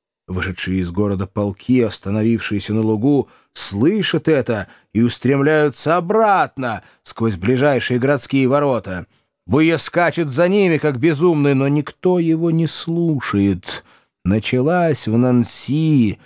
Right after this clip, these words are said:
как в царстве смерти Нибелунгов, великая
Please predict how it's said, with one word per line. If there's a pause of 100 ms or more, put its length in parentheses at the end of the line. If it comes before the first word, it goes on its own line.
(240)
как
в
царстве
смерти
Нибелунгов, (340)
великая